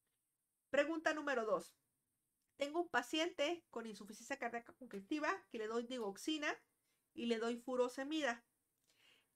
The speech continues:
¿Cuál de estos valores de laboratorio tengo que monitorizar con cuidado?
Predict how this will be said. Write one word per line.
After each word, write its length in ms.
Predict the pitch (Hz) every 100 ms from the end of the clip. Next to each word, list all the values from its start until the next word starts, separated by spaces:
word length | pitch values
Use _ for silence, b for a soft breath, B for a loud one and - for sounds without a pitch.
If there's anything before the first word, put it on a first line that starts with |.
| _
¿Cuál 560 | - 320 330 330 320 262
de 340 | 277 269 277
estos 280 | 320 - 285
valores 440 | 254 226 226 262 254
de 100 | 208
laboratorio 720 | 196 190 190 247 262 302 320
tengo 380 | 254 247 254 262
que 300 | 247 240 - -
monitorizar 1000 | 233 262 254 220 214 226 - 262 285
con 200 | - 214 190
cuidado? 480 | 202 196 180 -